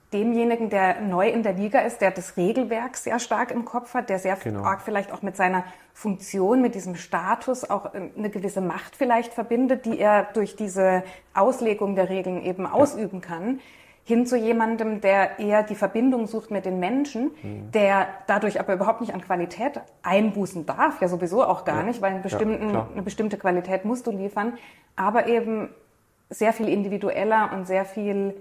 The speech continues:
Speaker 1: menschlicher auch da unterwegs bist.
Speaker 2: Ja, also du hast es eigentlich ganz, ähm, treffend formuliert oder zusammengefasst am Ende, weg von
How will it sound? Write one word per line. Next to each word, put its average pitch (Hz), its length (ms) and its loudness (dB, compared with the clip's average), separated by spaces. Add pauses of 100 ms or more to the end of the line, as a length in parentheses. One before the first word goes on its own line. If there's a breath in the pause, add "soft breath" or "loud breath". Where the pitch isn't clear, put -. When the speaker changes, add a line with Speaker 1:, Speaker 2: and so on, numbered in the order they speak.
(160)
Speaker 1:
menschlicher 202 760 0
auch 156 220 -4 (520)
da 180 120 0
unterwegs 160 580 -6
bist. - 280 -16 (920 soft breath)
Speaker 2:
Ja, 117 520 0 (140)
also 113 220 2 (680)
du 123 100 4
hast 135 140 0
es 131 80 -4
eigentlich 127 240 0
ganz, 123 400 -2
ähm, 117 480 0 (500)
treffend 135 380 -2
formuliert 120 500 2
oder 123 160 2
zusammengefasst 120 760 0
am 110 120 0
Ende, 135 440 2 (540 soft breath)
weg 117 360 0
von 143 520 2